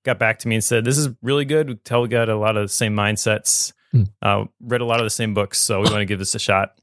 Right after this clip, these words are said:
Speaker 1: That led to bigger projects, eventually a full-time position with them,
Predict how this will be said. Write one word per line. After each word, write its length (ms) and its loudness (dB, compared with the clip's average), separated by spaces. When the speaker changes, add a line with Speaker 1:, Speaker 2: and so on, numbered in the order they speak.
Speaker 1:
That 180 0
led 220 -2
to 160 -2
bigger 240 0
projects, 520 0
eventually 420 0
a 40 2
full-time 460 0
position 420 0
with 160 -2
them, 380 0